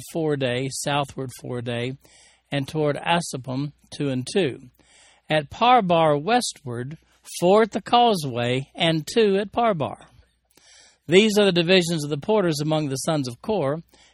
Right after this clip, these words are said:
and among the sons of Merari. In First Chronicles twenty-three to twenty-six, we see David's division of the Levites into specific duties, all thirty-eight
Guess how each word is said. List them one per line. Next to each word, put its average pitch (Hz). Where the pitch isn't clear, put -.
and 139
among 143
the 131
sons 165
of 147
Merari. 175
In 190
First 254
Chronicles 196
twenty-three 185
to 135
twenty-six, 147
we 139
see 143
David's 131
division 127
of 117
the 117
Levites 123
into 120
specific 120
duties, 127
all 139
thirty-eight 147